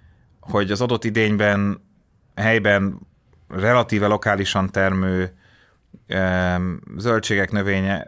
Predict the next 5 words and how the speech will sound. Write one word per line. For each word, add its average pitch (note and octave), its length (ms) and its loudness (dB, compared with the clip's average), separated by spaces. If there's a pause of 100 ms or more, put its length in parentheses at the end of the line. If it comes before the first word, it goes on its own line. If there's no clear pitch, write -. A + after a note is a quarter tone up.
(200)
bo-, F2 140 -6
bocsánat, G2 420 -4 (440)
zöldségek A2 360 0
és G2+ 80 -2
gyümölcsök, G#2 640 -2